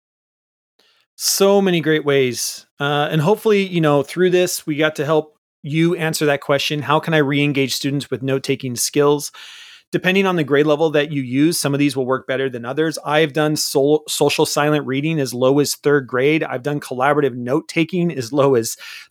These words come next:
third grade. Um, being a fourth grade teacher, I mean, you can adapt these up and down the grade level, uh, and scaffold it different ways. So, uh, our hope is, is that,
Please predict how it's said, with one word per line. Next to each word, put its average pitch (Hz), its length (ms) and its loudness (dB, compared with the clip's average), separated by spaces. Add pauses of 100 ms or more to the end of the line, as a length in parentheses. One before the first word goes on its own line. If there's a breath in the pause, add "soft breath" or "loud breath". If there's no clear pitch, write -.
third 156 300 2
grade. 147 500 2 (360 soft breath)
Um, 120 400 -8
being 147 180 -4
a 135 40 -2
fourth 135 280 0
grade 120 220 -2
teacher, 180 400 -2
I 185 40 -6
mean, 175 160 2
you 208 100 2
can 277 160 0
adapt 147 480 0
these 123 440 -6
up 143 200 0
and 143 140 0
down 131 260 0
the 120 80 -4
grade 117 280 -2
level, 110 440 -2
uh, 113 220 -10
and 123 140 -8
scaffold 131 460 0
it 117 80 -4
different 123 280 -6
ways. 110 320 -2
So, 131 200 0
uh, 143 220 -2
our 151 220 0
hope 180 240 0
is, 156 220 2
is 127 120 -8
that, 131 280 -2